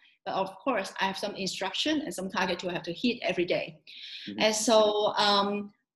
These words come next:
Speaker 1: numbers, uh, even just numbers, that is really important because, uh, on LinkedIn, you can add hundred maximum every day,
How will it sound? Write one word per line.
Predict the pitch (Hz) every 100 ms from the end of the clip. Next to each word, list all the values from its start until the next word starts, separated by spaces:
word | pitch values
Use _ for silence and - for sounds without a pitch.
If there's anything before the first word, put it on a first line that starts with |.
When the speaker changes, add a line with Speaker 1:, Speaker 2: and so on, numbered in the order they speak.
| _ -
Speaker 1:
numbers, | 247 381 294 190 233 - - - _ -
uh, | 214
even | 311 330 285
just | 269
numbers, | 214 202 185 143 -
that | 202 202 190
is | 185 - - _ _
really | 214 233 202
important | 185 160 - - - 160
because, | 233 233 254 247 - - _ _ -
uh, | 214 208 214
on | 226 247
LinkedIn, | 320 311 - - 247 190 196 - -
you | 233
can | 254 214 190
add | - 214 214 - -
hundred | - 233 233 220 214 - _ -
maximum | 190 196 - 240 285 349 - _ -
every | 190 185
day, | 185 196 247 -